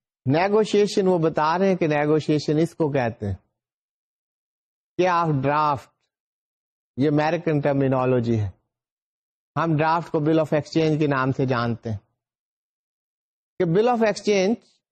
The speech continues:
یا اور کوئی ڈاکیومنٹس وہ پریزنٹ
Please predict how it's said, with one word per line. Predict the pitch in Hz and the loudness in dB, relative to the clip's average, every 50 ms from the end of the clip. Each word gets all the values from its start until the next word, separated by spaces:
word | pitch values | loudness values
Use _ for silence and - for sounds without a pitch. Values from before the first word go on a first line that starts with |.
| _ _ _ _ _ _ _ _ _ _ _ _ | _ _ _ _ _ _ _ _ _ _ _ _
یا | 139 170 170 | 0 2 2
اور | 156 156 185 208 | 2 2 2 0
کوئی | 202 202 202 170 | 0 0 -2 0
ڈاکیومنٹس | 139 143 143 151 147 - 190 185 170 151 135 135 135 - _ _ _ _ _ _ _ _ _ _ _ _ _ _ _ _ _ _ _ _ _ _ _ _ _ _ _ _ _ _ _ _ _ _ _ | 2 2 0 0 -2 -2 0 0 2 2 0 0 -2 -6 _ _ _ _ _ _ _ _ _ _ _ _ _ _ _ _ _ _ _ _ _ _ _ _ _ _ _ _ _ _ _ _ _ _ _
وہ | - 190 | -2 -2
پریزنٹ | 190 190 _ 180 185 185 160 131 135 160 165 190 208 185 | -2 -2 _ 0 0 2 2 0 0 0 2 2 2 0